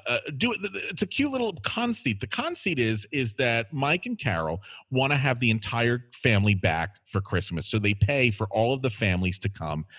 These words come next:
back to their house and celebrate Christmas. And you think that'll be warm and you think, "Oh, hijinks will ensue." It is one of the most depressing Christmas specials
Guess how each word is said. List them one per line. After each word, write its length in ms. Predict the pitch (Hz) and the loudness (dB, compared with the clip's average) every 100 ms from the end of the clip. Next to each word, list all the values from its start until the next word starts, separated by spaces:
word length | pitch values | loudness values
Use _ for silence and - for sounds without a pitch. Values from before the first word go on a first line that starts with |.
| - 110 | -20 0
back 240 | 104 95 | 2 4
to 80 | 117 | 2
their 140 | 101 | 2
house 300 | 90 78 82 | 2 0 -2
and 100 | 90 | -4
celebrate 500 | - 82 76 78 78 | -4 -2 -2 -2 -4
Christmas. 480 | - 82 - 52 - - - - - | -4 -6 -6 -10 -14 -16 -16 -16 -2
And 140 | 180 202 | 2 2
you 100 | 233 | 2
think 240 | 359 359 | 0 -2
that'll 180 | 294 233 | 0 2
be 120 | 160 120 | 2 2
warm 420 | 123 151 151 151 | 4 4 4 2
and 100 | 143 | 0
you 80 | 139 | 0
think, 220 | 214 190 | -2 -2
"Oh, 120 | 220 180 | -2 -2
hijinks 720 | - 123 131 117 131 123 - | 0 2 4 4 2 2 -2
will 200 | 127 113 | 0 2
ensue." 480 | 104 104 127 113 98 - - - - | 0 2 2 4 2 -2 -16 -18 0
It 120 | 208 | 2
is 120 | 302 240 | 4 2
one 200 | 190 165 | 2 4
of 80 | |
the 80 | 135 | 2
most 320 | 123 113 107 | 4 4 4
depressing 840 | - 101 - 156 165 - 208 214 226 - _ _ _ | 0 -2 0 0 0 2 0 0 -4 -8 _ _ _
Christmas 480 | - 160 - 139 | 0 0 2 0
specials 600 | 110 110 98 - 90 82 | 2 2 2 2 0 -2